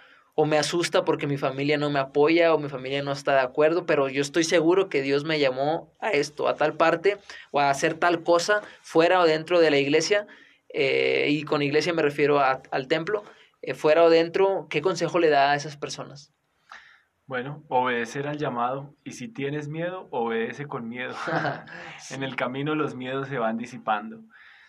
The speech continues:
Speaker 2: Siempre van a haber miedos,
Speaker 1: Sí.
Speaker 2: siempre van a haber temores,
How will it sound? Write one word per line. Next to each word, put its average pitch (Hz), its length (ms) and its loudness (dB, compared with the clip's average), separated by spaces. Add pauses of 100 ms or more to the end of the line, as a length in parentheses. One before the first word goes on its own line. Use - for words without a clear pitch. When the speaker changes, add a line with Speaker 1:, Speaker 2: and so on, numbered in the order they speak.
(180)
Speaker 2:
Siempre 185 320 -4
van 156 160 4
a 151 100 2
haber 143 160 -4
miedos, 123 360 -6
Speaker 1:
Sí. 151 280 -6
Speaker 2:
siempre 135 320 -8
van 139 120 -2
a 135 60 -2
haber 123 200 -4
temores, 120 640 -8